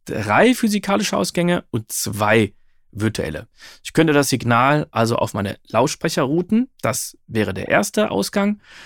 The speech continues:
Und das zweite könnte sein, dass ich das Signal noch in den Aufnahmeraum oder irgendwo anders hinroute. Das ist jetzt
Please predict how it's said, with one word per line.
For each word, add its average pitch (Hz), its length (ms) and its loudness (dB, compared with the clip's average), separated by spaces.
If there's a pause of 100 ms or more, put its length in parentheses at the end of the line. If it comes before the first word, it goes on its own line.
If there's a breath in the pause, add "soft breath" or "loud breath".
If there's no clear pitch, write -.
(280 loud breath)
Und 131 260 2
das - 540 -2
zweite 180 460 2
könnte 147 220 -2
sein, 123 360 2
dass 113 80 2
ich - 60 -6
das 117 160 -2
Signal 110 520 2 (320 soft breath)
noch 107 400 0
in 104 220 0
den 95 240 -6
Aufnahmeraum 113 800 0
oder 113 260 -2
irgendwo 107 260 0
anders 107 480 -2
hinroute. 90 560 -6 (960)
Das - 280 -4
ist 151 140 -2
jetzt - 320 -2